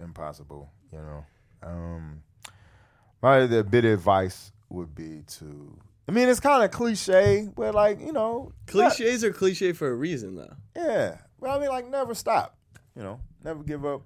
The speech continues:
Speaker 1: on your dreams and stuff like that, you know. Uh, and it's like a, a, a old head proverb, which is, you know, part of my merch. "You can't climb a mountain if it's smooth." You know what I'm saying? Like, if you think of a, a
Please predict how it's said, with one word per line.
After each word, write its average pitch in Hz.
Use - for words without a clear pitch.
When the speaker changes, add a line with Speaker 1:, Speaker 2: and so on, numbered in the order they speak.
Speaker 1:
on 127
your 113
dreams 113
and 117
stuff -
like -
that, 104
you 104
know. 107
Uh, 127
and 175
it's 294
like 311
a, 226
a, -
a -
old 190
head 180
proverb, 127
which 107
is, -
you 147
know, -
part 98
of 82
my 80
merch. -
"You 160
can't 180
climb 180
a 175
mountain 180
if 180
it's 170
smooth." 185
You 139
know 143
what -
I'm 143
saying? 147
Like, 143
if 156
you 220
think 196
of 110
a, 80
a -